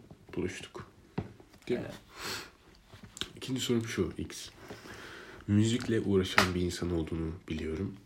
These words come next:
Speaker 1: Keman çalıyorsun, ayrıyeten piyano çalıyorsun. Sana sorum şu. Çaldığın aletler ile orgazmı nasıl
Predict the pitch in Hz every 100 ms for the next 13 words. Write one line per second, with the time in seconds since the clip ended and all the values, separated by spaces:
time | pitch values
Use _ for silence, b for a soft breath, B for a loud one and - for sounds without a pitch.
0 | - - - B B B - - 90 95
1 | 98 113 113 113 - 104 - - - 92
2 | 127 123 104 98 - 85 78 - 76 69
3 | - - - B B B B B B -
4 | 113 110 113 113 - 98 78 - B B
5 | B B B B B B B B B B
6 | B - - 107 110 110 120 120 117 113
7 | 101 101 101 - 104 101 - 95 87 -
8 | - - _ - - - _ - - 101
9 | 98 101 98 101 98 98 107 - - -
10 | - 110 113 -